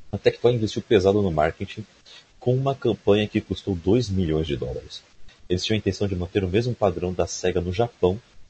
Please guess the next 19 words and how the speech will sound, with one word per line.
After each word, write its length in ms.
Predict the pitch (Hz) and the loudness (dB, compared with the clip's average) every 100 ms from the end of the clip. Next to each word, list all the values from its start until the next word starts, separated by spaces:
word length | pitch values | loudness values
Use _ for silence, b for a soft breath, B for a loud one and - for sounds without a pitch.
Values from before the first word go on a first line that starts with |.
| B - _ - | B -20 _ -12
então 240 | 151 139 | -8 -4
eles 140 | 139 - | -4 -4
criaram 260 | - 127 | 0 0
um 40 | 127 | 0
sistema 380 | - 113 120 117 | -8 -10 -6 2
de 60 | |
atendimento 480 | 110 113 101 92 - - | 2 2 0 -2 -4 -6
por 140 | 104 | -6
telefone 720 | 92 - 113 98 - 78 85 | -2 0 2 2 0 -2 -2
para 200 | 82 87 | 0 0
ajudar 320 | 87 78 78 80 - _ - - | 0 4 4 4 -2 _ -20 -6
os 140 | 98 | -4
jogadores, 640 | 87 90 80 71 67 65 | 0 4 4 4 0 -2
criando 280 | - 104 113 | -4 0 0
assim 200 | 98 - | 0 -2
uma 100 | 107 | -2
legião 460 | 90 101 104 95 90 | 0 0 0 0 -2
de 60 | 82 | -4
fãs. 360 | - - - | -12 -20 -20